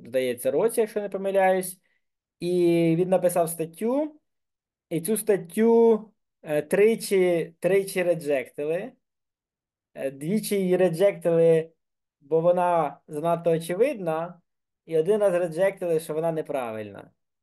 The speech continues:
А потім він подав її в четвертий журнал, там її опублікували, і потім це була одна з статей, за, вона стала дуже відомою. Е, це була одна з статей, за яку він отримав Нобелівку. За дослідження ринків з асиметричною інформацією.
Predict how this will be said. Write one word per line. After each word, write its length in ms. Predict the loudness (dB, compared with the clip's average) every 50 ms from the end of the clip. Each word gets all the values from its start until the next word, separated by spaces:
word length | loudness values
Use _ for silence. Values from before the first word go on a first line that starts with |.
| _ _ _ _ _ _ _ _ _ _ _ _ _
А 100 | -10 -6
потім 320 | -2 0 2 2 2 2 2
він 120 | 2 2
подав 260 | 2 2 4 4 4
її 120 | 4 2 -2
в 20 | -4
четвертий 400 | -2 0 0 0 0 0 -4 -4
журнал, 400 | -4 -4 -2 0 0 0 0 0
там 160 | 0 -2 0
її 120 | -2 -2
опублікували, 920 | -4 -4 -6 -10 -8 -4 -2 -2 0 0 0 0 0 0 0 -2 -2 -6 _ _ _ _ _ _ -14
і 60 | -14 -8
потім 420 | -4 -4 -4 -2 -4 -6 -6 -4
це 120 | -6 -6
була 420 | -4 -4 -2 0 0 0 0 0 -2
одна 400 | -4 -6 -10 -8 -6 -6 -6 -6
з 80 | -6
статей, 540 | -10 -12 -10 -10 -8 -2 2 2 2 2 0
за, 180 | 0 0 -2 -2
вона 260 | -2 -2 -2 -2 0
стала 220 | 0 0 0 0
дуже 180 | -2 -4 -6 -8
відомою. 520 | -8 -6 -4 -4 -2 -2 -2 -2 -2 -4 -8 _ _ _ _ _ _ _ _ -14
Е, 180 | -12 -10 -10 -10
це 100 | -6 0
була 140 | 2 2
одна 160 | 2 2 0 -4
з 40 |
статей, 340 | -4 -6 -2 0 0 2 2
за 100 | 2 2
яку 200 | 0 0 0 -4
він 80 | -4 -4
отримав 380 | -4 -4 -4 -4 -4 -4 -4
Нобелівку. 680 | -4 -6 -4 -4 -4 -4 -4 -6 -4 -6 -6 -6 -6 -12 _ _ _ _ _ _ _ _ _ _ _ -10
За 220 | -2 0 2 2
дослідження 600 | 2 2 0 0 -2 -4 -4 -2 -2 2 2 4
ринків 380 | 4 4 4 2 2 0 0 0
з 280 | 0 -2 -2 -4 -6 -2
асиметричною 880 | -2 -2 -2 -2 -2 -2 0 0 0 0 0 -2 -4 -4 -4 -4 -4 -4
інформацією. 760 | -2 -4 -4 -4 -6 -8 -8 -10 -14 -16 -14 -16 -16 -18